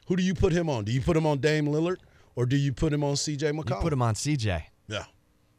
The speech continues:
Speaker 2: You put him on C J. Dame is, he'll come through for you at times,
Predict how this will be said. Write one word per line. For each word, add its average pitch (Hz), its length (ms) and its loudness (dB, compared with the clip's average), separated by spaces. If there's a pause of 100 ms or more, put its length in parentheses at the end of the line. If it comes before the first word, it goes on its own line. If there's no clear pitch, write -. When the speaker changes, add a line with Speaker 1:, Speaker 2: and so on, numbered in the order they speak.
(200)
Speaker 2:
You 104 100 -10
put 131 140 -4
him 131 100 2
on 107 160 4
C 135 220 0
J. 98 340 0 (480)
Dame 180 380 4
is, 139 320 0 (380)
he'll 135 300 0
come 190 240 0
through 185 240 2
for 190 220 0
you 190 100 2
at 143 300 -4
times, 180 540 -2